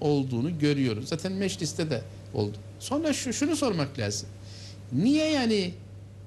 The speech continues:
madem ki böyle bir karar üretilecekti, meclis açırken yasa yapılmadı, yasa getirilmedi,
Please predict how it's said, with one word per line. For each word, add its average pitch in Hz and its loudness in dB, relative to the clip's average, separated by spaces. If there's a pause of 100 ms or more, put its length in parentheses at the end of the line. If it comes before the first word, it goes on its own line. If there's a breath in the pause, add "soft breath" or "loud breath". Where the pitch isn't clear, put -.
(140)
madem 233 2
ki 202 0
böyle 190 4
bir 196 2
karar 170 2
üretilecekti, 156 2
meclis 170 0
açırken 151 2
yasa 147 2
yapılmadı, 143 2
yasa 139 2
getirilmedi, 131 2